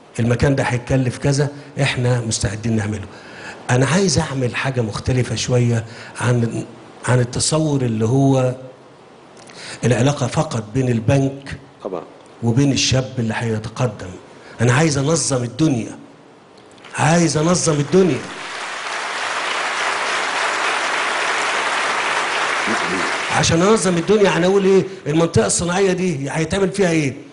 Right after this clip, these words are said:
Speaker 1: هيتعمل في-، فيها غزل ونسيج؟ هيتعمل فيها ألف مصنع صغير؟ يبقى الألف مصنع صغير يتعملوا، وهم بيتعملوا بتيجي المكن بتاعهم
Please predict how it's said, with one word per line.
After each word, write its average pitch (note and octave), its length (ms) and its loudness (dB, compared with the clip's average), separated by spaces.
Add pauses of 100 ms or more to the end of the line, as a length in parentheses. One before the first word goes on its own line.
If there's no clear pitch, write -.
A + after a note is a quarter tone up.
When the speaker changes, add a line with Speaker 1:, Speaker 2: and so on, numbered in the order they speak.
(160)
Speaker 1:
هيتعمل F3 400 2
في-، E3 200 0
فيها D#3 320 0
غزل F#3 320 2
ونسيج؟ F3+ 380 0 (540)
هيتعمل E3+ 360 0
فيها C#3+ 380 0 (280)
ألف G#3 200 4
مصنع G3 300 2
صغير؟ G#3+ 500 2 (2250)
يبقى C3 200 2
الألف E3 220 2
مصنع E3 280 0
صغير E3 280 4
يتعملوا، D#3+ 440 2 (1500)
وهم F#3+ 300 4
بيتعملوا F3+ 580 2 (640)
بتيجي E3+ 280 2
المكن F3 320 4
بتاعهم F3 580 -2